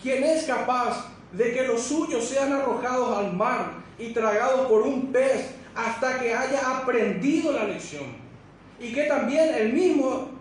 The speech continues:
el mismo que es capaz de que los suyos sean arrojados a un horno de fuego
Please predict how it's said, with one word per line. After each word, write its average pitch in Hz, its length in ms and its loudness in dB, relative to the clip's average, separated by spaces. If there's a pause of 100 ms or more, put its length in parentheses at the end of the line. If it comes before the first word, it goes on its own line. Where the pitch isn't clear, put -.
(120)
el 214 220 2
mismo 294 320 4
que 254 160 0
es 254 120 0
capaz 254 560 -2 (240)
de 254 200 0
que 277 140 0
los 254 200 0
suyos 294 320 -2
sean 277 220 0
arrojados 247 720 0
a 233 60 0
un 262 280 2
horno 269 440 4
de 190 80 -2
fuego 208 480 -2